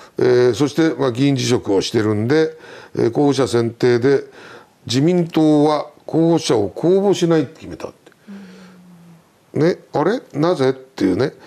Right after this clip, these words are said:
Speaker 1: 選挙区内で公募及びをはじめ、北区の自民党市議会議員で調整が始まったんだけども、突然、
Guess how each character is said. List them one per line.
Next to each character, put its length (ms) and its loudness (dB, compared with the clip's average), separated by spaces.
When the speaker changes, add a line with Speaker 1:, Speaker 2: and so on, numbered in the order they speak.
Speaker 1:
選 200 0
挙 160 2
区 80 4
内 160 4
で 80 2
公 160 2
募 320 2
及 20 4
び 120 2
を 40 2
は 100 0
じ 120 0
め、 180 2
北 240 -2
区 100 0
の 160 2
自 180 0
民 180 0
党 180 2
市 140 -4
議 100 0
会 200 0
議 100 0
員 80 0
で 140 0
調 200 -2
整 180 0
が 120 2
始 160 -2
ま 100 2
っ 100 -4
た 200 0
ん 80 0
だ 100 2
け 80 0
ど 120 2
も、 260 0
突 320 -4
然、 280 0